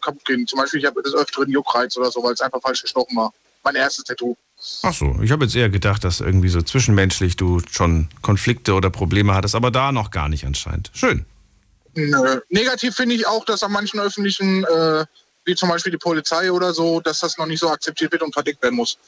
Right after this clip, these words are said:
Speaker 1: Also ich bei der Bundeswehr, wo ich bei der Bundeswehr war, hatte recht Glück.
Speaker 2: Mhm.
Speaker 1: Aber sonst ist das ja eigentlich unge-, unge-, sehr, äh, ungern gesehen, wie zum Beispiel bei der Polizei, meine ich. Ob es jetzt immer noch so ist, weiß ich nicht, aber früher war es auf jeden Fall so.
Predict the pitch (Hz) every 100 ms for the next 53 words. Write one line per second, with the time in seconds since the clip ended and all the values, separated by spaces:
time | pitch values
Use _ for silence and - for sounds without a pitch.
0 | _ - 165 220 220 185 170 214 226 208
1 | 208 180 180 180 165 196 196 180 170 165
2 | 160 165 165 147 147 - 190 233 - _
3 | _ _ _ _ _ 113 113 151 156 151
4 | 151 151 160 185 - 156 175 165 170 160
5 | 160 160 - 170 160 156 - 170 180 156
6 | 135 139 139 143 _ - 123 117 127 135
7 | - _ _ _ _ _ 190 185 165 160
8 | 143 143 139 117 - 139 147 139 139 135
9 | 127 123 135 135 131 120 123 - - 160
10 | - 170 185 - 160 147 147 147 123 117
11 | 127 - 139 120 113 113 117 - -